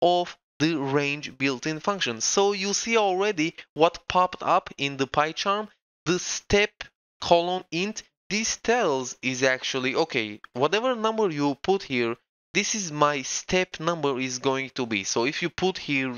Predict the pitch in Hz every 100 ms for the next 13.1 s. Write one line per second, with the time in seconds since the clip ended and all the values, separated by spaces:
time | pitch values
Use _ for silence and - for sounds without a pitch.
0 | - 240 220 170 _ _ _ - 156 170
1 | 180 180 208 220 165 127 131 127 131 139
2 | 131 127 139 139 - _ - 123 117 117
3 | 127 _ _ _ _ - 214 107 _ -
4 | - 156 180 185 - 202 202 190 - 240
5 | 240 143 113 104 _ _ 135 160 262 233
6 | 196 202 123 113 - 131 151 139 143 -
7 | - 156 147 160 165 131 117 113 - -
8 | - 131 120 107 104 107 - 117 - 107
9 | 104 - 120 117 110 104 - 117 127 -
10 | 220 214 101 _ _ - 123 175 196 190
11 | 175 175 202 190 180 185 190 185 - -
12 | 143 165 190 196 - - 190 185 - 156
13 | 156